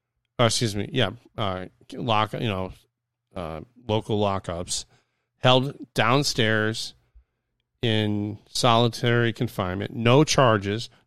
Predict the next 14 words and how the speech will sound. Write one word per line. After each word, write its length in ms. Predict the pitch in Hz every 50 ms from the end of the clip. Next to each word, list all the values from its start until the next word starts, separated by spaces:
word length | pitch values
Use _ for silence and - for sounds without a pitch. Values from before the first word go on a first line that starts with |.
| _ -
no 160 | 98 95 104
trial, 720 | 107 - - 185 196 190 180 165 151 147 143 143 143 - _ _ _ _ _ _ _ _ _ _ _ _ _ 208
no 320 | 127 117 127 143 147 143 135
due 220 | - 135 131 123
process 580 | 120 - 120 107 104 98 - - 90 90 - -
whatsoever. 760 | 98 90 - - 90 104 131 143 139 127 127 120 117 113 - _ _ _ _ _ _ _ _ _ _ _ _ _ _ _ _ -
And 480 | 117 110 107 107 107 104 104 101 101
he 300 | - - - 127 123 120
has 240 | 113 120 117 101 98
written 260 | 110 110 107 - 110
a 40 | 98
book 520 | 92 98 127 120 104 101 107 - - - - - _ _ _ _ _ _ _ _ _ _ _ _ _ _ _ _ _ _ _
about 360 | - 98 110 104 101 101 98
his 440 | 92 98 98 98 90 87 - - -